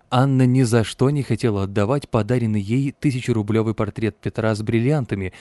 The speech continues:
говоря, что это память о нем. Драгоценную миниатюру пришлось оставить ей. Известия об измене Анны распространились быстро.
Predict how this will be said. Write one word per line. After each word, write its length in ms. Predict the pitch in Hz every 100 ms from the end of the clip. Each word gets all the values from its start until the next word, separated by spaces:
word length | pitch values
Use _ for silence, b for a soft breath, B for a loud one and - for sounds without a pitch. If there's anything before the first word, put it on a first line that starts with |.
| B 123
говоря, 400 | 123 120 147 147
что 240 | - 143
это 220 | 127 139
память 480 | - 147 120 101 -
о 40 | 95
нем. 280 | 95 92 -
Драгоценную 640 | 113 107 107 110 113 101 98
миниатюру 560 | 101 101 - 175 165
пришлось 520 | - 127 113 139 147 -
оставить 580 | 120 - 110 101 101
ей. 340 | 107 98 87 - _
Известия 800 | 139 120 117 123 - 123 110 113 -
об 200 | 120 131
измене 580 | 113 123 120 98 101 -
Анны 440 | 165 156 147 147
распространились 880 | 147 151 - 143 - 131 123 117 113
быстро. 460 | 110 101 - 95